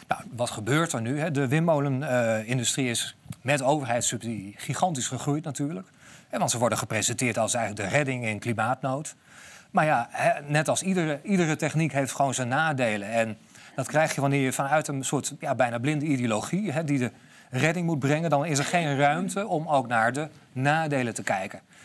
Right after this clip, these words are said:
de ene kant is de energie-efficiëntie, hè, dat heeft met energiedichtheid te maken. Een, het, eh, wind is gewoon een ijl medium. Dat is heel wat anders dan wanneer je,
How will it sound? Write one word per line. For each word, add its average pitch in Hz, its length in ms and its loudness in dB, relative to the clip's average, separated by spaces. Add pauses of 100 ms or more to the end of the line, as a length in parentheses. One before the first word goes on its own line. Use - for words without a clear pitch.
(180)
de - 80 -4
ene 135 180 2
kant 107 240 2
is 107 100 -2
de 117 120 -6
energie-efficiëntie, 135 1080 -2
hè, 147 160 -4
dat 127 140 -4
heeft 113 180 -6
met 123 160 -10
energiedichtheid 127 840 0
te 127 80 -4
maken. 117 440 -2
Een, 101 120 -10 (420)
het, - 160 -4
eh, 117 260 -2
wind 151 260 2
is 135 140 -2
gewoon 127 180 2
een 120 120 -6
ijl 127 280 2
medium. 131 440 -2
Dat 156 80 -4
is - 60 -2
heel 143 180 2
wat 110 160 -4
anders 117 280 -2
dan 113 120 0
wanneer 107 200 -2
je, 107 140 0